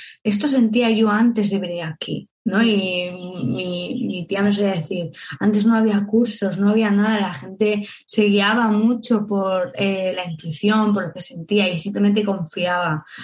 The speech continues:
Ahora necesitamos, ¿no?, ese libro, esa teoría para sentirnos más seguras". Entonces yo siempre digo, "Atreveros, atreveros a",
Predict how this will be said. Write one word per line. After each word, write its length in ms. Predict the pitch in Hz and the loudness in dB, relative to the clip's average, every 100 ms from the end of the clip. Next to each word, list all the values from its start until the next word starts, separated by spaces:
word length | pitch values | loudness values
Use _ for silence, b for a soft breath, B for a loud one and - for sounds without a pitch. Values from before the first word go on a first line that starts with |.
| B B | B B
Ahora 160 | 196 214 | 0 2
necesitamos, 680 | 220 220 208 202 202 180 202 | 4 4 2 2 2 2 2
¿no?, 80 | |
ese 220 | 202 196 196 | 2 2 2
libro, 440 | 208 202 196 185 | 4 4 2 0
esa 200 | 185 202 | 0 0
teoría 420 | 214 196 208 202 | 2 2 2 2
para 140 | 196 175 | 0 -6
sentirnos 400 | 190 185 196 202 | -10 -8 -2 0
más 200 | 196 - | 0 -2
seguras". 640 | 165 170 175 165 160 - B B B | -4 -2 -2 -2 -4 -8 B B B
Entonces 220 | 220 208 | 0 2
yo 60 | |
siempre 240 | 262 214 185 | 2 2 0
digo, 140 | 170 | 0
"Atreveros, 880 | 165 - 175 170 175 160 143 - _ _ _ | -2 -4 -2 0 0 0 -2 -8 _ _ _
atreveros 480 | 214 180 175 202 220 | -2 0 2 0 2
a", 600 | 196 180 175 175 165 | 2 2 0 -2 -4